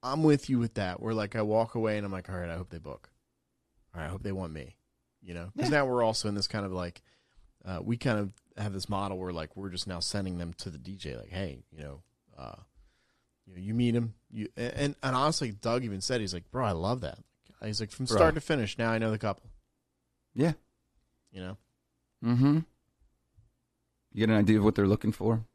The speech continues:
Speaker 2: That's, that's
Speaker 1: Yeah.
Speaker 2: huge. And, you know, and so to pull it all full circle, you know, whatever you do,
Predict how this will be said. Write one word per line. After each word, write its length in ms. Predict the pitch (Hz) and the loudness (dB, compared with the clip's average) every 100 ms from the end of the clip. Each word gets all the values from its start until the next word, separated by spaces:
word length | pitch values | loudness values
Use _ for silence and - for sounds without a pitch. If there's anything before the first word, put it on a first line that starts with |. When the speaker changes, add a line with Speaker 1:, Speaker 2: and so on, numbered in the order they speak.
| - | -12
Speaker 2:
That's, 240 | 98 - | -12 -4
that's 340 | - 98 - | 0 0 -4
Speaker 1:
Yeah. 60 | 98 | -6
Speaker 2:
huge. 420 | 110 98 - - - | 0 2 0 -6 -4
And, 220 | 92 92 | 2 6
you 120 | 104 | 8
know, 120 | 101 - | 8 8
and 220 | 104 92 - | 6 6 4
so 340 | - 98 90 | 6 6 6
to 180 | - 95 - - | 2 -2 -2 -2
pull 160 | 113 104 | 2 6
it 40 | |
all 120 | 101 | 6
full 220 | 101 98 98 | 4 -2 -2
circle, 400 | 92 90 95 - _ _ _ _ _ _ - | -2 -4 -6 -10 _ _ _ _ _ _ -4
you 80 | 95 | 2
know, 180 | 92 87 _ _ _ _ _ | 2 0 _ _ _ _ _
whatever 280 | 123 156 127 | 4 6 8
you 120 | 101 | 8
do, 300 | 87 101 131 | 8 6 4